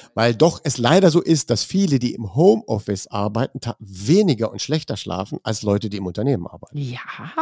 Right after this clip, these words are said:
Speaker 1: Warum das so ist und wann das so ist und was man dann dagegen tun kann und auch im Homeoffice wieder mehr schläft,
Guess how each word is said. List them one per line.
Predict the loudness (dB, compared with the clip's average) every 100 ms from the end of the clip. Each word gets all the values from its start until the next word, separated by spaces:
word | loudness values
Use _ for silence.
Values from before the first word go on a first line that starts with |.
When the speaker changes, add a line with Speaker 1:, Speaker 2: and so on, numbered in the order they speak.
| -6 -10 -20 -20 -20 -20 -20 _ _ _
Speaker 1:
Warum | 0 6 6 6
das | 4
so | 2
ist | 0 -2 -6
und | -6 0
wann | 4 6
das | 6
so | 4
ist | 0 -2 -6
und | -2
was | 0 2
man | 2
dann | 2
dagegen | 0 -2 -4 -2
tun | 4 6 6
kann | 4 2
und | 2 -2 -4
auch | -6 -4
im | 2
Homeoffice | 4 4 4 0 0
wieder | 0 0
mehr | 0 -2
schläft, | -2 2 2 2 -4